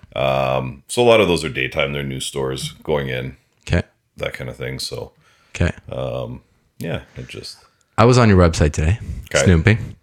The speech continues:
Speaker 1: Okay.
Speaker 2: And on it, so it had, it had nineteen ninety-five is when it was established.
Speaker 1: Yeah.
Speaker 2: Right. Uh, forty thousand plus jobs.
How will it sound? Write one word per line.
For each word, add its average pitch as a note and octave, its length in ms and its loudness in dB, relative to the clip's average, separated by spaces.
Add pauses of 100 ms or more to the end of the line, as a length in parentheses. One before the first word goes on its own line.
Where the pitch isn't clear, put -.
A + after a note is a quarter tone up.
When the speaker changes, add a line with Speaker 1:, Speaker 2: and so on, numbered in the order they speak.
(120)
Speaker 1:
Okay. - 200 -4 (200)
Speaker 2:
And G2 600 8 (160)
on B2 260 6
it, A#2 260 4 (240)
so - 180 4
it F2 80 6
had, G2+ 400 6
it G2 100 4
had F2+ 140 8
nineteen F#2+ 320 6
ninety-five A#2 460 6
is F2 180 4
when D#2+ 120 8
it - 20 8
was D#2+ 100 6
established. - 640 0
Speaker 1:
Yeah. D2+ 140 4 (160)
Speaker 2:
Right. G2 220 6 (580)
Uh, F2 460 8 (200)
forty C3+ 600 4
thousand C#3 480 4
plus C3+ 240 2
jobs. E3+ 560 2